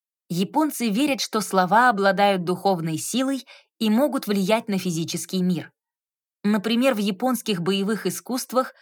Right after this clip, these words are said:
во время выполнения некоторых действий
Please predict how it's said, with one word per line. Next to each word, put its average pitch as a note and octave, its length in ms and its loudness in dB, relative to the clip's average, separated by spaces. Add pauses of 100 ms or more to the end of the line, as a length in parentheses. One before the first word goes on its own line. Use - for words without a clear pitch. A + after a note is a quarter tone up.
(240)
во A#3+ 120 2
время C#4+ 260 -2
выполнения G#3+ 640 2
некоторых F3+ 580 -2
действий B3 540 -4